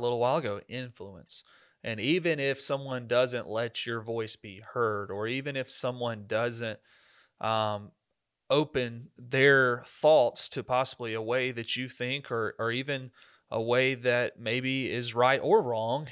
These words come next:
it's still God's putting you in a place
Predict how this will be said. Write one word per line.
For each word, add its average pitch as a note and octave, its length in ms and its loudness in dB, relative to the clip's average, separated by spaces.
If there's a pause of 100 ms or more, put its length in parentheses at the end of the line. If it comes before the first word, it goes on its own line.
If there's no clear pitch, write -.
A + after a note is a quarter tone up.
(160)
it's B2 240 -2
still D3 760 2
God's B2+ 280 0
putting C#3 320 -8
you B2+ 120 -10
in A#2+ 60 -4
a A2+ 60 -6 (160)
place A#2 600 0